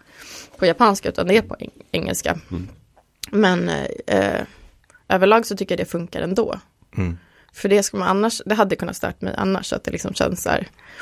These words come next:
Speaker 1: "Men hallå, <laughs> ni är ju där.
Speaker 3: Prata
Speaker 1: Prata rätt
Speaker 3: japanska.
Speaker 1: språk."
Speaker 3: Ja.
Speaker 1: Ja, typ. Men, eh, ja, f-, nej, faktiskt jättebra.
Speaker 3: Fan vad spännande.
Speaker 1: Så den kan jag varmt rekommendera.
Speaker 2: Mm.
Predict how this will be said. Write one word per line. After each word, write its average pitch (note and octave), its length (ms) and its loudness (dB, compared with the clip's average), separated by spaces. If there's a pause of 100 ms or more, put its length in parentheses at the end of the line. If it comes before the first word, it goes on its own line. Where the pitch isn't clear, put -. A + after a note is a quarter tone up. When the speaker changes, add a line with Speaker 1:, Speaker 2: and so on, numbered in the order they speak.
(120)
Speaker 1:
"Men G3 120 2
hallå, F#3 380 4 (320)
<laughs> - 400 0
ni G3+ 120 4
är G3 40 4
ju G3+ 100 6
där. F#3 240 4
Speaker 3:
Prata A3 120 4 (640)
Speaker 1:
Prata - 240 -2
rätt G#3 60 2
Speaker 3:
japanska. F#3 180 0
Speaker 1:
språk." F#3 300 -2
Speaker 3:
Ja. F#3+ 240 4
Speaker 1:
Ja, G3+ 80 -2 (240)
typ. F3+ 140 -6 (760)
Men, F#3+ 340 0
eh, F#3 60 -6 (180)
ja, D4 180 4 (140)
f-, - 140 -20
nej, D#4 160 2
faktiskt C#4+ 300 -2
jättebra. G#3+ 340 -2 (300)
Speaker 3:
Fan A2+ 160 2
vad G#2+ 80 -2
spännande. F#2+ 440 0 (180)
Speaker 1:
Så - 120 -14
den A#3 180 0
kan A3+ 120 0
jag G3+ 160 0 (180)
varmt G3+ 380 0
rekommendera. F#3+ 500 -6
Speaker 2:
Mm. B2 200 2